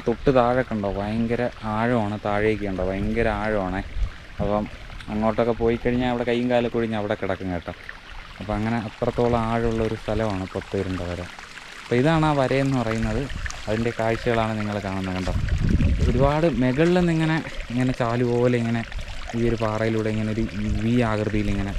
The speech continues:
താഴേക്ക് ഇങ്ങനെ പോവുകയാണ്. ഞാൻ കാണിച്ചു തരാം. പാറയ്ക്കടിയിൽ ഭയങ്കര വലിയ കൊക്കയാണ് കേട്ടോ, ഭയങ്കര വലിയ കൊക്കയാണ്. അപ്പോൾ ഈ ഒരു പാറ ദാ ഇതുവരെ ഉണ്ട്, മുകളിൽ വരെ. ഈ ഒരു പൊത്തയുരുണ്ട വര എന്ന് പറയുന്ന പാറയിലൂടെ ഇങ്ങനെ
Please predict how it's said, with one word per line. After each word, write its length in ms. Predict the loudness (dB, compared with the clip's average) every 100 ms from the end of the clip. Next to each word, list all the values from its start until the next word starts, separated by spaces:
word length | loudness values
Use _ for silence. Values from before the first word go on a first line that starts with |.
| 0
താഴേക്ക് 400 | 2 2 0 0
ഇങ്ങനെ 180 | -2 -2 -2
പോവുകയാണ്. 340 | 0 0 0 -2
ഞാൻ 80 | -4
കാണിച്ചു 280 | -6 -6 -4
തരാം. 180 | -6 -4 -4 -6 -10 -14 -14 -8 -8 -8 -16 -16 -16 -16 -16 -16 -12 -10 -8 -10 -12 -14 -14 -14 -8 0
പാറയ്ക്കടിയിൽ 760 | 4 6 6 8 8 8 6 6 4 6
ഭയങ്കര 400 | 8 8 8 8 10
വലിയ 180 | 8 6 4
കൊക്കയാണ് 480 | 0 2 4 4 2
കേട്ടോ, 240 | 0 -2 -6 -8 -4
ഭയങ്കര 280 | 2 4 6 6
വലിയ 120 | 4
കൊക്കയാണ്. 440 | 0 0 0 0 -4 -6 -10 -4 -2 -2 0 0
അപ്പോൾ 220 | 2 4 4 4 4
ഈ 40 | 6
ഒരു 80 | 6 6
പാറ 220 | 6 8 6 4 0 -10 -8 -10 -12 -12 2
ദാ 80 | 4 6
ഇതുവരെ 320 | 8 8 6 0
ഉണ്ട്, 140 | -2 -6 -8 -4 0
മുകളിൽ 280 | 2 4 4 4
വരെ. 100 | 2 2
ഈ 40 | 4
ഒരു 80 | 4
പൊത്തയുരുണ്ട 520 | 2 0 4 6 6 6 6
വര 100 | 4 4
എന്ന് 120 | 2
പറയുന്ന 260 | 2 0 0 0
പാറയിലൂടെ 480 | 0 4 4 4 2
ഇങ്ങനെ 160 | 2 2